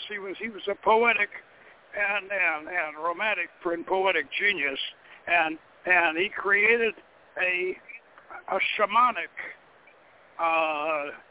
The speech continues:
native British, primarily derived from the white goddess, uh, uh, a native British, uh, sh-, very shamanic, uh, type of witchcraft, uh, using Celtic gods.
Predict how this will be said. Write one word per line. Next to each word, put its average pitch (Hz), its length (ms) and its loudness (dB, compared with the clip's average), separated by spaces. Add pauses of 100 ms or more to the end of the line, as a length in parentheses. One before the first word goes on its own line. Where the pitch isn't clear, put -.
(140)
native 226 520 -2
British, 202 320 0 (200)
primarily 220 560 0
derived 190 460 0
from 196 120 -10
the 175 60 -8
white 175 260 -4
goddess, 151 320 0 (420)
uh, 165 260 6 (520)
uh, 156 440 0 (800)
a 165 160 0
native 226 400 2 (100)
British, 190 300 0 (680)
uh, 160 300 4
sh-, - 460 -8 (120)
very 220 280 0 (120)
shamanic, 185 400 0 (640)
uh, 165 240 6
type 185 260 2
of 175 120 -6
witchcraft, 156 600 -2 (440)
uh, 143 240 4
using 156 420 -2
Celtic 156 360 -4
gods. 139 320 -4